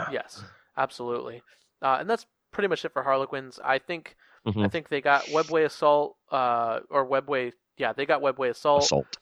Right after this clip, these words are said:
Speaker 1: And
Speaker 2: yes.
Speaker 1: their, their stratagems by far help them out the most. Um, I,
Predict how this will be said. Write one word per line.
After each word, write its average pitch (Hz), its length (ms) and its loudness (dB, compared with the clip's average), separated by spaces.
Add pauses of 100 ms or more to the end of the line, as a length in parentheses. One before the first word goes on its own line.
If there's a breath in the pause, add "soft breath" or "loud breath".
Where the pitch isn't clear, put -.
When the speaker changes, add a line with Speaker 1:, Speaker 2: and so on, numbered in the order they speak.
(140)
Speaker 1:
And 127 220 2
Speaker 2:
yes. 127 180 6
Speaker 1:
their, 156 160 2
their - 80 -8
stratagems 151 560 2
by 135 220 4
far 131 320 4
help 131 180 0
them 123 140 -6
out 123 180 -2
the 127 60 -18
most. 120 420 -8 (460 soft breath)
Um, 113 360 -4
I, 139 140 2